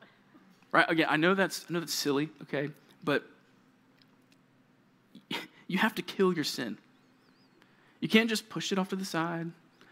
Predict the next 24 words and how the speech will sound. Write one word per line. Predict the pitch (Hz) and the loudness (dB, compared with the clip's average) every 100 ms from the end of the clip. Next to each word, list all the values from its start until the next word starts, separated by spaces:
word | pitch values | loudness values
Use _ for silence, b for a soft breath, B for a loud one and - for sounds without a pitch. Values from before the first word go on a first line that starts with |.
| b | b
"I | 151 | 0
don't | |
wanna | 175 185 | 2 6
deal | 165 156 | 6 6
with | 156 | 4
it. | 156 147 | 2 0
I'll | 135 | 0
deal | 143 | 0
with | 165 | 2
it | 170 | 0
later. | 156 151 151 147 151 | 0 0 0 -2 -4
I'm | 156 | -4
not | 131 | -6
gonna | 175 | -2
do | 170 | 0
that | 170 | 0
right | 165 160 | 0 -2
now." | 143 143 151 151 - b b b b b | -2 -2 -4 -8 -14 b b b b b
You | 175 | -12
have | - | -8
to | 175 | -8
be | 151 147 143 b b | -4 -4 -4 b b
killing | - 165 170 131 95 | -4 4 4 4 -2
it. | - - | -10 -18